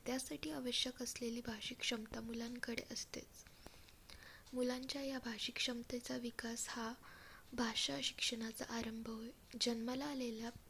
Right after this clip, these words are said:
प्रत्येक मूल भाषा शिकते. त्याच्या गरजेतून हे भाषा शिकणे, हे भाषा शिक्षण अगदी बालपणापासून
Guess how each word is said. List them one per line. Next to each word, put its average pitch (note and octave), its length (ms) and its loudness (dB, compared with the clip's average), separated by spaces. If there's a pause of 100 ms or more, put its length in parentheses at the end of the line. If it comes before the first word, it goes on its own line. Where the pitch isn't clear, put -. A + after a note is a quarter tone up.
(240)
प्रत्येक B3+ 500 4
मूल A3 240 0 (680)
भाषा A#3 380 4
शिकते. - 440 0 (120)
त्याच्या B3 380 0 (100)
गरजेतून A#3 680 2
हे B3+ 420 0
भाषा A3+ 420 2
शिकणे, A3+ 440 0 (1000)
हे A#3+ 220 10
भाषा A3+ 460 2
शिक्षण A#3 360 2 (160)
अगदी A#3+ 580 -2 (100)
बालपणापासून A3+ 880 0